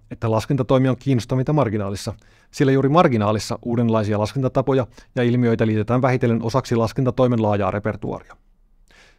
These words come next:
Reunat ja marginaalit ovat niitä alueita, joissa laskentatoimi ja laskentatoimen osaaminen kohtaavat, törmäävät ja yhdistyvät muiden erikoisosaamisalueiden kanssa. Ja edelleen, käytännöt, jotka nyt nähdään osana laskentatoimen ydintä, ovat sellaisia,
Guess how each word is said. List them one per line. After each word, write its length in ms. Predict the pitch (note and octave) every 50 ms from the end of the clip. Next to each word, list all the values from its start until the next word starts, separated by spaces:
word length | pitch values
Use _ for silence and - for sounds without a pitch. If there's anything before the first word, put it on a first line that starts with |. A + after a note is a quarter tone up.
| _ _ _
Reunat 460 | A#2 - C#3 C#3+ D3+ D#3 D3 - - - -
ja 120 | D3 E3+
marginaalit 560 | E3 D3 C3 B2+ G#2+ A#2 A2+ A2+ A2+ A2+ G#2+ A#2+
ovat 160 | A#2+ A#2 -
niitä 240 | C3+ C#3 C3 C#3+ B2+
alueita, 460 | B2 B2+ C3 C3+ C3 B2+ C3 B2+ G2+ - - - _ _ _ _
joissa 260 | B2 A#2 G#2+ - A2 G#2
laskentatoimi 600 | G#2 - - C#3 B2+ C3 - C#3 C3+ C#3 C3 - - _ _ _ _ _ _ _
ja 80 | A#2 A#2
laskentatoimen 540 | A#2+ G#2+ - - C#3 B2+ - E3 D#3+ D#3+ - -
osaaminen 540 | B2 A2+ - B2 A2+ A2 A2 A2 G#2+ G#2
kohtaavat, 580 | - - G#2+ - - - C3+ C3 C3 - - - _ _ _ _ _ _ _ _ _ -
törmäävät 600 | C3+ B2 B2 B2 B2 B2 A#2+ B2 B2 - - _ _ -
ja 120 | A2 A#2+
yhdistyvät 480 | A#2+ B2+ C3 C3+ C3 - - C3 A#2 -
muiden 320 | A#2 A2+ A#2+ A#2 A#2+ A#2+
erikoisosaamisalueiden 1000 | - A#2 A2+ A2+ A2 - A2+ G#2+ - - - A#2+ A2+ G#2 - A#2+ A#2+ B2 A#2 B2+ A2+
kanssa. 340 | - G2+ - - - - _ _ _ _ _ _ _ _ _ _ _ _ _ _ _ _ -
Ja 160 | C3 B2+ B2
edelleen, 380 | C3 C#3 A#2+ A2 A2 A2 G#2 - - - - - _ _ _ _
käytännöt, 540 | - A#2+ B2+ C3+ C3+ D#3+ D#3 D3+ D3 - - _ _ _
jotka 240 | B2+ A#2 - - A2+
nyt 200 | C3 E3 F3+ -
nähdään 360 | D3 A2+ G#2+ A2 G#2+ G2+ G2+ -
osana 300 | A2+ G#2 B2 A#2 G#2+ G#2+
laskentatoimen 540 | G#2+ G#2 - C3+ A#2 A2+ A2 G#2 G#2+ - A#2
ydintä, 260 | A#2 C3 B2+ - A2
ovat 140 | G#2 G2+ -
sellaisia, 560 | - - G2+ G2+ G#2+ A2+ A#2 - C#3+ C#3